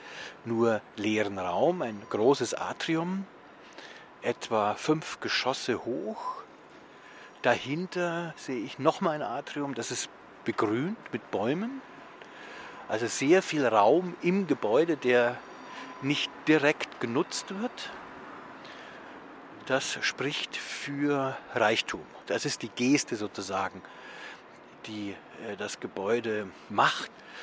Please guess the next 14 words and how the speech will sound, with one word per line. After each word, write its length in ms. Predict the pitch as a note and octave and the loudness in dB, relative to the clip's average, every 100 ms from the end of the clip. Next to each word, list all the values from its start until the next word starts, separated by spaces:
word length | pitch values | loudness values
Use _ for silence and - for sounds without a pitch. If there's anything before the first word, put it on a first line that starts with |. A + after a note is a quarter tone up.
| - - | -12 -4
dass 160 | G#2+ | -2
es 180 | B2 - | -2 -2
sagt, 400 | G#2 A2+ - - | 0 0 -2 -6
ich 220 | B2+ - | -4 -4
kann 280 | - A#2 B2+ | 0 0 2
viel 340 | - - D3+ | -2 -4 -6
Platz 400 | - A#2 A#2+ - | -2 2 2 0
verschwenden 960 | - - G#2 G#2+ G#2 A#2+ E3+ E3 F#3 D#3+ | -6 -2 -2 0 -2 -2 -4 -6 -6 -6
und 160 | A#2+ A2 | -6 2
das 280 | A#2+ - - | 2 2 0
heißt, 400 | G2 A#2+ - - | 2 0 -4 -10
hier 320 | - A#2+ C3 | -8 0 0
ist 180 | A#2 F#2 | 0 0
Reichtum 400 | F#2+ G#2+ - | 0 0 -6